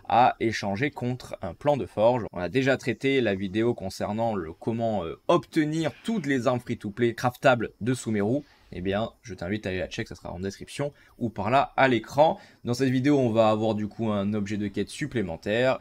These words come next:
et on va commencer sans plus attendre. Mais avant ça, n'hésite pas à t'abonner pour ne rien louper des prochaines vidéos. Ici, tu retrouveras des résolutions d'énigmes, de quêtes cachées, succès cachés, des routes de farm optimisées, des guides en tout genre sur Genshin Impact. Donc, quand on va dans l'inventaire, eh bien, on a ce petit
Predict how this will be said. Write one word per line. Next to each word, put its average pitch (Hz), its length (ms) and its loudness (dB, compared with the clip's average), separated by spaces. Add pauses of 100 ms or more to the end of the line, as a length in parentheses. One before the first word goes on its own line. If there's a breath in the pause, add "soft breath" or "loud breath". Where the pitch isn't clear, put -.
et 113 100 0
on 104 80 -4
va 85 120 -8
commencer 85 440 -6
sans 113 240 -4
plus 127 180 -4
attendre. 92 260 -6
Mais 117 80 0
avant 123 180 2
ça, - 180 -8
n'hésite 113 300 -6
pas 123 80 0
à 117 60 2
t'abonner 120 360 -2
pour 147 180 -4
ne 143 60 -4
rien 123 160 -2
louper 127 320 -2 (320 loud breath)
des 135 100 2
prochaines 143 360 0
vidéos. 147 340 2
Ici, 143 160 -2
tu 131 120 -6
retrouveras 120 380 -2
des 113 100 -2
résolutions 101 420 -4
d'énigmes, 104 360 -4
de 107 120 -2
quêtes 131 220 -4
cachées, 104 260 -6
succès - 340 -8
cachés, 113 320 -6 (300 loud breath)
des 214 80 2
routes 180 180 2
de 127 80 4
farm 117 200 0
optimisées, 98 460 -4
des 113 120 -4
guides 95 180 -4
en 87 80 -8
tout - 140 -16
genre 90 200 -6
sur 101 360 -8
Genshin 90 300 -8
Impact. - 220 -8
Donc, 156 420 4
quand 190 340 4
on 170 100 0
va 165 160 8
dans 110 320 8
l'inventaire, 147 880 4
eh 120 80 2
bien, 143 320 2
on 98 160 -2
a 156 100 2
ce - 180 -8
petit 156 520 -6